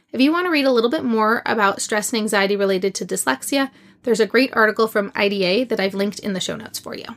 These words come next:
Now let's take a moment to think about what does it look like if a student has anxiety?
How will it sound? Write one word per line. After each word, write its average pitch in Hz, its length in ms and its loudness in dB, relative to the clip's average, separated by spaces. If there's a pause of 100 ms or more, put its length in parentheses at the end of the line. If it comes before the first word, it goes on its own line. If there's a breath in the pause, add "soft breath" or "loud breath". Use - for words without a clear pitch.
(720)
Now 320 180 0
let's 440 200 0
take 403 180 0
a 330 40 2
moment 240 300 2
to 240 80 0
think 247 180 4
about 247 220 2
what 240 140 0
does 320 140 2
it - 180 0
look 247 400 -2
like 175 380 -4 (180)
if 208 100 0
a 202 80 2
student 226 420 -2
has 208 240 -4
anxiety? 196 580 -6